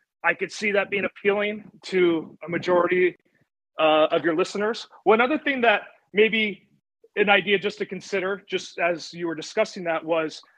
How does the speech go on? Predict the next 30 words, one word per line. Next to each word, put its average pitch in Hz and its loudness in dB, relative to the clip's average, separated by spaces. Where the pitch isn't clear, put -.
you 190 2
often 190 2
do, 185 0
you 175 -4
know, 170 0
the 156 -6
picks - -10
of 185 -2
the 170 -4
week 165 -4
or 170 -4
what 165 0
have 165 0
you. 196 -6
And 202 2
I 240 6
know 233 2
I 202 2
called 214 2
you 196 -6
even 175 -8
last 170 0
year. 175 -4
We 165 -6
were 156 -6
talking 156 -2
about, 143 -6
you 143 -6
know, 139 -6
survivor 127 -6